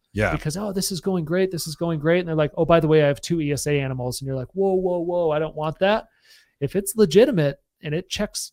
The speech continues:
Speaker 2: checks out, like, there's nothing you can do.
Speaker 1: Yeah.
Speaker 2: Um, you know, we, we have unfortunately terminated clients because their stance on E S A is so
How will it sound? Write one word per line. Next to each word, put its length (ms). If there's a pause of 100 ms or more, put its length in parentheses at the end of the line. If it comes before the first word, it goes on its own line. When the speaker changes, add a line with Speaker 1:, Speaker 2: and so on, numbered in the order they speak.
Speaker 2:
checks 300
out, 340
like, 160
there's 180
nothing 300
you 100
can 140
do. 300 (260)
Speaker 1:
Yeah. 300
Speaker 2:
Um, 440 (720)
you 220
know, 100
we, 200
we 260
have 100
unfortunately 600
terminated 600
clients 400
because 480
their 140
stance 480
on 160
E 100
S 200
A 120
is 140
so 540